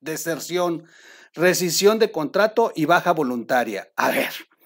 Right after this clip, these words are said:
en el video pasado me escribieron muchos que no se podrían perder armas porque antes perderían elementos y bueno, bueno, pues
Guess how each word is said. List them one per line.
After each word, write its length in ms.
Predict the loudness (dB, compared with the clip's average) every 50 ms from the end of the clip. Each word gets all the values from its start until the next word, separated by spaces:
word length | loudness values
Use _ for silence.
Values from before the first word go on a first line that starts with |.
| -20 -20 -20 -20 -20 -14 _
en 180 | 0 0 2 4
el 240 | 4 4 2 2 -2
video 400 | -2 -2 0 4 6 6 6 6
pasado 540 | 4 0 0 2 2 2 2 2 2 0 -2
me 140 | -4 -4 -4
escribieron 480 | -4 -4 -4 -2 0 2 2 2 0 0
muchos 560 | 0 0 -2 -2 -4 -6 -6 -8 -10 -16 _ _ _ _ _ _ _ _ _
que 140 | -4 -2 0
no 160 | 2 2 2
se 80 | 2 0
podrían 360 | -2 -2 -2 0 0 0 -2
perder 320 | -2 -6 -4 -4 -4 -4
armas 680 | -2 -2 -2 -2 -4 -4 -4 -4 -2 -2 -2 -2 -4 -4
porque 1040 | _ 4 4 4 4 2 0 -2 -2 -2 -2 -4 -4 -6 -6 -6 -6 -8 -10 -10 -14 _ -20 -20 _ _ _ -8 -2
antes 400 | 0 0 0 0 -2 -6 -4 -2
perderían 520 | -2 -2 0 0 0 0 2 0 0 0
elementos 800 | -2 -4 -6 -4 -4 -2 -2 -2 -2 -2 -2 -2 -2 -2 0 0
y 60 | 0
bueno, 340 | 0 0 0 -2 -4 -8 -14 _ _ _ _ _ _ _ _
bueno, 280 | _ -16 -14 -14 -16 -16 -20 -16 _
pues 380 | -10 -8 -8 -8 -10 -12 -14